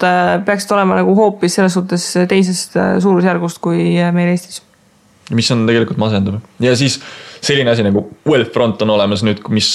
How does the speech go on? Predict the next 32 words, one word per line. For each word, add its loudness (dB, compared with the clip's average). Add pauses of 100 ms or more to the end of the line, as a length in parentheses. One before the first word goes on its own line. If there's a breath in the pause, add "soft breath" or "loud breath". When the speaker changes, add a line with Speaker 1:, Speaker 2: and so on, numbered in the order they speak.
Speaker 2:
annab 2
ka 2
võimaluse 2
sulle 2
nagu 2
investeerida 2
küllaltki 0
madalate 2
kuludega 2
indeksfondidesse. 0 (360 loud breath)
usas 2
on 2
nii 4
palju 2
erinevaid 2
võimalusi 0
olema. 0
Betterment, -2
äh, 0 (560 loud breath)
Wealthfront, 0
äh, 2
ja 2
no 4
neid 0
tuleb 2
veel 4
ja 2
veel 2
ja 2
veel. 2 (260 loud breath)
Eestis -4
on -4